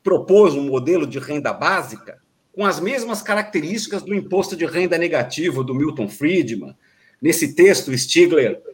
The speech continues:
argumentava que o salário mínimo produzia desincentivos ao emprego, aquela coisa toda, exortando os governos, né, a abolirem a legislação do salário mínimo.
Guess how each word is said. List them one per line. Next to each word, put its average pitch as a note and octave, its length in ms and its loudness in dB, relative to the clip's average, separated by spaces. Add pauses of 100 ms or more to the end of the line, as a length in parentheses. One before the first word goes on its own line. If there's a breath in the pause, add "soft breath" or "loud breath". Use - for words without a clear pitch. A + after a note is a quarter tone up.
(340)
argumentava D#3 840 2
que D3+ 120 -6
o C#3+ 40 -2
salário E3 460 2
mínimo D3+ 480 2
produzia C#3+ 800 -2 (260)
desincentivos D3+ 960 -2
ao C#3 160 4
emprego, A#2 840 2
aquela C3+ 260 -4
coisa C#3+ 280 -4
toda, E3 600 0 (480)
exortando F3+ 640 4
os D#3 100 -2
governos, D3+ 880 2 (580)
né, D#3+ 140 -2
a F3+ 100 4
abolirem F3+ 640 4
a D3+ 40 0
legislação D#3+ 680 -2
do C#3+ 80 -8
salário D3 400 -2
mínimo. D3 420 -4